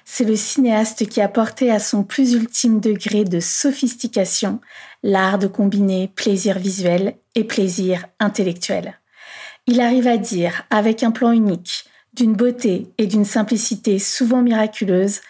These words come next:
ce que d'autres ne parviennent pas à faire avec vingt lignes de dialogue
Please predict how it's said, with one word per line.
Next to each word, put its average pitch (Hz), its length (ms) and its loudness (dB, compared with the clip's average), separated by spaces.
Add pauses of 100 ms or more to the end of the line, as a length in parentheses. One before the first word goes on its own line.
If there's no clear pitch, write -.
(240)
ce - 200 -4
que 247 120 -2
d'autres 233 380 0
ne 202 120 2
parviennent 214 440 2
pas 226 160 2
à 214 40 2
faire 208 400 0 (300)
avec 190 300 0
vingt 226 240 2
lignes 226 300 4
de 208 120 2
dialogue 196 500 2